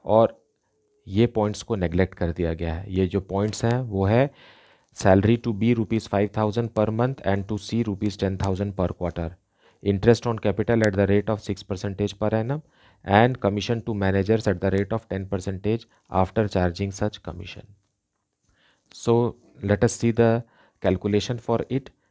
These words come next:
and the journal entry for its correction। हालांकि यहाँ पर जर्नल एंट्री दिया हुआ है लेकिन ये अमाउंट्स कैसे आए ये आपको क्वेश्चन में बेहतर तरीके से समझना है। सबसे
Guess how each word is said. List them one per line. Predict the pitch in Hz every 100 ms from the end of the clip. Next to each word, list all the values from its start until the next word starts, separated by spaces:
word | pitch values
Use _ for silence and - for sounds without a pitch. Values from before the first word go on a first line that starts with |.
| _
and | 95 98 98
the | 95
journal | 98 101 104 101
entry | 95 120 -
for | 90 90
its | - -
correction। | 85 82 - 95 95 _ _ _ _ -
हालांकि | 90 98 98 113
यहाँ | 110 113
पर | 110
जर्नल | 104 98 110
एंट्री | 110 101 113 98
दिया | 110
हुआ | 120 117 113
है | 135 - _ _
लेकिन | 101 107 104
ये | 110
अमाउंट्स | - 92 101 117 - 107
कैसे | 101 117 -
आए | 104 127 - _ -
ये | 92 110 117
आपको | 101 _ 110 120 - _ _ -
क्वेश्चन | 98 107 101
में | 104 113 - _ 92
बेहतर | 90 87 95
तरीके | 90 92 87 98
से | 107
समझना | 95 82 82 -
है। | 87 _ _ _ _ _ _ _ _ _ _ _ _ _ _ _ _ _ _ _ _ _ _ _ _ _ _ _ _ _ _
सबसे | - - -